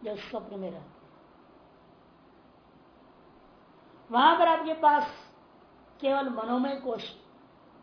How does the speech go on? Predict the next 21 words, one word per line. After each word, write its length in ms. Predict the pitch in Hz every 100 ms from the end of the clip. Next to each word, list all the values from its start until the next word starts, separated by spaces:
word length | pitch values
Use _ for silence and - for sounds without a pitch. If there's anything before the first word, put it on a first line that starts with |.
| - -
विज्ञानमय 560 | 196 196 247 262 262 254
कोश, 280 | 247 233 - - - - - - -
प्राणमय 440 | 233 214 233 247 254
कोश, 200 | - - - - - - - - - -
लिंग 200 | 226 254
शरीर, 300 | - 247 247 - -
सूक्ष्म 260 | 240 247
शरीर। 460 | 233 214 - - - - - - - - - - - _ _ _ _ - - - - - - - - -
और 220 | 294 349
सुषुप्ति 460 | - 277 339 - 370
में 140 | 381 359
जाते 300 | 339 330 330
हो 100 | 320 320
तो 100 | 330 330 - - - - - - - - - - - - - - - - - -
उसे 200 | 190 226
भी 100 | 247
छोड़ 240 | 240 226 240
के 140 | 247
जा 120 | 240 247
रहे 160 |
हो। 80 | 240